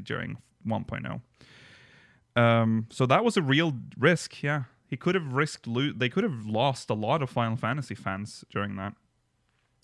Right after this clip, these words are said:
Um, okay. Um, h-, how did you put the production team together? She just says, "I'm basically a positive thinker. I thought no matter what we did, it couldn't get worse than it already was.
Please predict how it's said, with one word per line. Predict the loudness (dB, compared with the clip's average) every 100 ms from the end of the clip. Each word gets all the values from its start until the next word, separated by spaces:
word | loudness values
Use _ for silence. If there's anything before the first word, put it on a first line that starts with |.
| -18 -20 -20 -20 -20 -20 _
Um, | 2 4 6 4 2 0 -4 _ _ _ -2
okay. | 0 0 -4 -8 -20 _
Um, | 0 2 2 2 0 0 -2 -4 -6 _ _ _ _ _ _ -20 _ -6 -4
h-, | 0
how | 2
did | 2 0
you | -4
put | -4 -4
the | -4
production | -4 -2 -2 -4 -6
team | -4 -6
together? | -6 -4 -4 -4 -6 -8 _ _ _
She | 2 2
just | 2
says, | 0 0
"I'm | 2
basically | 2 2 -2 -6 -4
a | -4
positive | -2 -2 -2 -6 -4
thinker. | -4 -4 -4 -8 -4
I | -2
thought | 0 0 2
no | 2
matter | 4 2 4
what | 2 0
we | 0
did, | 0 0 0
it | -2
couldn't | 0 0 2
get | 0 2
worse | 2 2 0
than | -2
it | 0
already | 0 0 -2
was. | -2 -4 -6 -10 -14